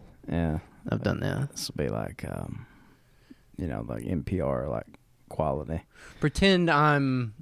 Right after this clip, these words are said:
Speaker 1: We
Speaker 2: uh,
Speaker 1: need some ambient noise, though.
Speaker 2: Yeah, pretend I'm a strapping young reporter from a community radio station, and you're Morris Dees.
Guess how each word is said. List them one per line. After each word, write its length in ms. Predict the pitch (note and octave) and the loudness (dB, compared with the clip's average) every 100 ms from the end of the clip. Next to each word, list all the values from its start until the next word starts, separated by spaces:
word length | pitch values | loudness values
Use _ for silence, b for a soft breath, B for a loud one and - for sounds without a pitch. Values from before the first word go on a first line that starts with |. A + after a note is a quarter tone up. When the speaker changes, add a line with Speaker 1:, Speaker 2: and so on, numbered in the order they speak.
| - - | -16 0
Speaker 1:
We 100 | C3 | 6
Speaker 2:
uh, 20 | |
Speaker 1:
need 180 | E3 D#3+ | 6 4
some 160 | B2 F#2+ | 4 6
ambient 420 | B2+ A#2 G2+ - | 8 8 4 2
noise, 380 | A2 G2 D2+ - | 2 2 0 -4
though. 240 | G1+ G1+ F3 | -6 -4 2
Speaker 2:
Yeah, 140 | G3 | 2
pretend 420 | - F3 F#3+ G#3 | 4 2 4 6
I'm 140 | F3 D#3+ | 6 6
a 40 | |
strapping 600 | - - D3 C#3+ D3 B2+ | 2 6 6 6 2 2
young 380 | B2+ B2 A#2 G#2+ - _ - | 2 2 0 -4 -14 _ -6
reporter 560 | A#2+ - B2+ G#2+ G2+ | -4 2 4 4 0
from 180 | - A2+ | -2 -2
a 60 | A2 | 0
community 440 | A#2+ A#2 A2 A2 | 2 2 4 6
radio 320 | G#2+ G#2+ G#2+ | 6 6 4
station, 460 | G2 G#2+ G2+ A2 G2+ | 2 0 0 -2 -2
and 140 | A2+ | 0
you're 180 | A2 A2+ | 2 4
Morris 360 | G#2+ A2 G2 F#2 | 4 4 2 2
Dees. 540 | G#2+ G2+ - - - | -2 -2 -4 -12 -12